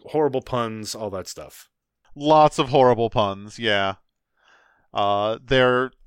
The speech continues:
Speaker 2: childish drawings of, like, the special effects they're going to do to make things look spooky
Speaker 1: Got
Speaker 2: and
Speaker 1: it.
Speaker 2: some of the art they want to throw in. Like, Patrick obviously drew them himself and has no
Speaker 1: <laughs>
Speaker 2: training.
Speaker 1: All right, so while this is all happening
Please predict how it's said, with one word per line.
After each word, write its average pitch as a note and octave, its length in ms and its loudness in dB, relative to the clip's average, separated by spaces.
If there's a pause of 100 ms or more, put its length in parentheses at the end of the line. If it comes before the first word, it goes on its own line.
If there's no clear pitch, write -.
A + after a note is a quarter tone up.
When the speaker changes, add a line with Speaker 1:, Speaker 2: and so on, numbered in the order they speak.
(100)
Speaker 2:
childish C#3+ 720 2
drawings A#2 500 0
of, G#2 100 -6
like, G#2+ 320 -2
the A#2+ 100 -6
special B2+ 520 0
effects A#2 500 -2
they're A#2+ 160 -2
going A#2+ 320 -2
to C#3 120 -8
do B2 440 0
to A#2+ 100 -8
make A2+ 240 -4
things A#2 380 -10
look A#2 160 -10
spooky A#2+ 600 -4
Speaker 1:
Got A#2 80 -4
Speaker 2:
and G2+ 80 -8
Speaker 1:
it. - 40 -16
Speaker 2:
some A2 180 -6
of G#2 100 -12
the A2+ 180 -8
art A2 300 -2
they A2+ 120 -2
want A2 280 -8
to A#2 60 -14
throw A2 300 -4
in. A2 300 -8 (1040)
Like, C#3+ 220 -2
Patrick F3+ 480 2
obviously C3 580 2
drew A#2+ 200 -6
them G#2 220 -4
himself G#2 440 -4
and G2+ 120 -6
has G2 220 -4
no G2 220 -8
Speaker 1:
<laughs> - 0 -
Speaker 2:
training. C#2+ 480 -14 (800)
Speaker 1:
All D3 220 -2
right, A2 260 -8
so D3 460 0 (200)
while E3 420 2
this D3+ 260 -4
is C3+ 100 -10
all A#2+ 200 -4
happening G2 440 -16